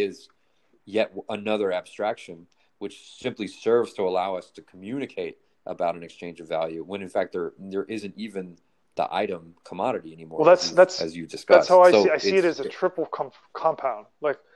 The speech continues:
Speaker 2: like, like dollar, like fiat is, like, double, like, specie coin gold, that's commodity money. Okay. Then you got fiat that's backed by gold. Well, that's, that's one compound. Now I see, now I see, I see, like,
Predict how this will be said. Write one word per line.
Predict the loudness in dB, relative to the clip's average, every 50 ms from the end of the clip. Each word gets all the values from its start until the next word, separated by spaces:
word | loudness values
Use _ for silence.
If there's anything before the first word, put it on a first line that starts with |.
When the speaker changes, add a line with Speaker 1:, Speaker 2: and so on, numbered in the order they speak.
| _ -20 -20 _ _ 4
Speaker 2:
like, | 4 4 4 -2 -14 -20 _ -14 -8 2
like | 4 4 4 4 6
dollar, | 6 8 10 10 10 8 6
like | 2 -2
fiat | -4 0 6 8 10 10 10 8 6 4
is, | 0 -2 0
like, | -2 0 2
double, | 2 2 2 2 0 -2
like, | -2 -4 -6 -8
specie | -10 -4 -4 -2 -2 -2 -2
coin | 0 2 2 2 4 4
gold, | 6 8 8 8 8 4 0 -8 _ _ _ _ _ _ _
that's | 4 4 4 4
commodity | 0 0 4 6 8 8 6 4 0
money. | 0 0 -2 -2 -2 -8 _ _ -6
Okay. | -6 -2 2 4 4 4 2 0 -2
Then | -4 -4 -2 -2
you | 2
got | 4 4 4 4 2 -4 -16 _ _ _ _ _ 2
fiat | 6 8 10 10 10 10 8 4 -2 -14 _ _ _ _ _
that's | -2 -2 -2 2
backed | 4 6 6 6 4 4
by | 4 4 4
gold. | 4 2 0 -2 -4 -8 _ 0
Well, | 4 4
that's, | 4 4 2 -2 -6 _
that's | 0 0 0 0 -2
one | -2 -2 -2
compound. | 0 -2 -2 -2 -2 -4 -6 -2 0
Now | 0 0
I | 0
see, | 0 -2 -2 -4 -4 -4 -4
now | -2 0
I | 0 0
see, | -2 -2 -2 -2 -2 -4 -6 -10 _ _ _ _ _ _ _ _ _
I | 2 2 2
see, | 4 2 4 6
like, | 6 8 6 6 4